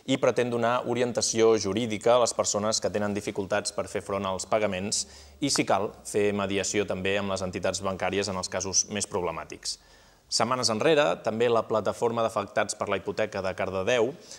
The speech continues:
va començar un servei d'assessorament el primer i tercer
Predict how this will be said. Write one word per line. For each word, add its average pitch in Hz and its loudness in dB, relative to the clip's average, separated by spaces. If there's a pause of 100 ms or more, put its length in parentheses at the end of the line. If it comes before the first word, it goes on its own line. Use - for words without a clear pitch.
(160)
va 98 0
començar 120 2
un 120 -2
servei 117 4
d'assessorament 110 0 (320)
el 98 0
primer 113 0
i 127 -2
tercer 120 0